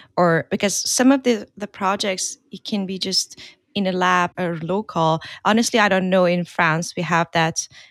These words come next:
implemented in a wide range, so that can impact it. Uh, how is it in Australia? Like, does, for example, all buses, uh, have this sensor and the system connected so you can track them every second?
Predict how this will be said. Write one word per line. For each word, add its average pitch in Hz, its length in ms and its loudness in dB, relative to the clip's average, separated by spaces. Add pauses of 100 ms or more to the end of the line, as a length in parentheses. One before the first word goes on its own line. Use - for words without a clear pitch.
(120)
implemented 185 880 2
in 180 160 0
a 165 120 2
wide 160 600 0
range, 165 400 -2
so 160 480 -4 (100)
that 180 180 -2
can 170 160 -4
impact 165 520 -4
it. 233 260 -4
Uh, 180 80 2 (140)
how 220 240 2
is 233 80 2
it 226 120 0
in 202 140 -2
Australia? 180 680 0 (200)
Like, 160 160 -2
does, 190 220 2
for - 100 -2
example, 190 420 2
all 196 160 6
buses, 185 580 0 (420)
uh, 185 60 0
have 185 260 2
this - 480 -2
sensor 202 460 2
and 175 340 0 (120)
the 180 60 -4
system 190 680 -2
connected 185 560 -4
so - 120 -6
you 175 120 -6
can 170 300 -6
track - 320 -6
them 170 340 -4
every 190 220 -4
second? 226 400 -4